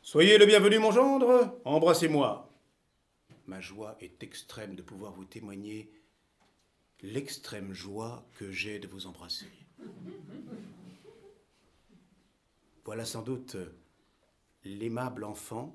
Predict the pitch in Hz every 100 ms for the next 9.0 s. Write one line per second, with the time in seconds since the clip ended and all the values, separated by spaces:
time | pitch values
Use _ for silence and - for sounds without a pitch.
0 | _ - 104 92 95 - 95 95 131 135
1 | _ _ _ _ _ _ _ _ _ 117
2 | 131 131 175 170 160 180 170 165 165 160
3 | 156 175 147 104 95 95 92 - - -
4 | 554 571 - 539 - - 466 - 392 403
5 | 381 381 302 311 - - - 285 294 -
6 | - - - - - - - - - -
7 | - - - - - 120 120 110 135 120
8 | - 117 98 95 98 92 95 80 73 76